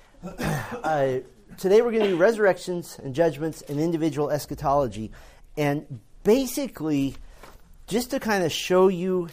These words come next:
how accessible, uh, eschatology is, basically today I'm just gonna be reading you a whole lot of scripture.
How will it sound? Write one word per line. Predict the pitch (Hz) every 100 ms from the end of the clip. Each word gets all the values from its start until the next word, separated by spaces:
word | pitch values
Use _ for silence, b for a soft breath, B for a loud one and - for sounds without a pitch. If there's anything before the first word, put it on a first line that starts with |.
| -
how | 151 160 160
accessible, | 151 - - - 170 180 165 127 120 110 104 - b b b b b b - - - - -
uh, | 127 110 110 -
eschatology | 160 160 - - 139 147 120 113 110
is, | 110 - - 113 98
basically | 165 208 247 - 180
today | 147 139 165 170 -
I'm | 127 190
just | 208
gonna | - 160
be | 123 110
reading | 95 104 143 147 117
you | 101 -
a | - 117
whole | 98 - 165 170
lot | 151 131
of | 110
scripture. | - 123 110 92 -